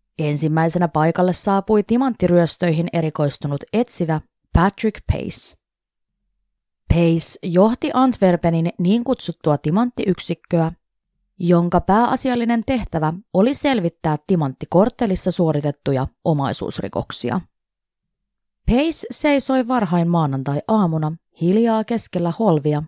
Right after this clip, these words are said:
jossa ryöstäjien jälkeensä jättämät rikkaudet lojuivat pitkin maanalaisen kammion betonilattiaa. Asiakkaiden henkilökohtaiset esineet ja asiakirjat, helmikorut, eri maiden valuuttaa ja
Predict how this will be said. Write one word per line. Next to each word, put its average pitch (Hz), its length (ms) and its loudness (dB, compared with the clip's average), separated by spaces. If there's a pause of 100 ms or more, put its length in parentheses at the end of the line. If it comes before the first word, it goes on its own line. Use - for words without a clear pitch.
(340)
jossa 160 400 0
ryöstäjien 220 640 0
jälkeensä 175 520 -2
jättämät 147 500 -4
rikkaudet 156 720 -4 (280)
lojuivat 220 640 2
pitkin 147 360 -4
maanalaisen 208 680 0
kammion 139 500 -2 (120)
betonilattiaa. - 920 -4 (1040)
Asiakkaiden 165 680 0
henkilökohtaiset 175 1000 0
esineet 220 460 0
ja 220 140 0
asiakirjat, 175 840 -2 (300)
helmikorut, 160 760 -2 (300)
eri 180 200 4
maiden 196 420 2
valuuttaa 165 680 0 (300)
ja 170 180 2